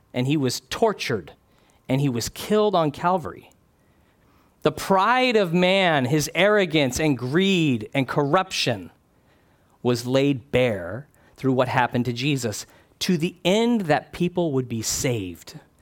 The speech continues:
that they could have new life through faith in Jesus Christ. God still remains merciful according to his promise.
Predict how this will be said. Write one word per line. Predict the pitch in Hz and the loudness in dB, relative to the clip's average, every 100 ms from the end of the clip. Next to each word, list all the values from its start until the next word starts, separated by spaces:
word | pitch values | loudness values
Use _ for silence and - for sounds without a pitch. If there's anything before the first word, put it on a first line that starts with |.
| - - | -20 -2
that | 147 160 | 0 2
they | 170 | 0
could | 165 143 | 2 2
have | 143 120 | 0 2
new | 127 156 | 2 2
life | 135 139 117 - - - _ _ | 2 0 0 -6 -12 -20 _ _
through | - 135 | -4 -2
faith | - 131 120 | 0 0 0
in | 120 | -2
Jesus | 110 120 110 - | -2 -4 -4 -8
Christ. | - 104 90 - - - _ _ _ _ _ _ _ _ _ _ _ _ _ _ _ 131 | -4 -6 -6 -12 -16 -20 _ _ _ _ _ _ _ _ _ _ _ _ _ _ _ 0
God | 165 233 262 190 - | 2 2 0 -2 -6
still | - - 214 247 | -4 2 4 4
remains | 220 190 185 196 214 165 | 4 4 4 4 2 2
merciful | 165 240 269 180 170 170 | 4 2 0 0 2 2
according | - 165 165 165 | 2 2 2 2
to | 175 | 2
his | 175 | 2
promise. | - 240 302 113 - - | 2 2 2 0 -4 -10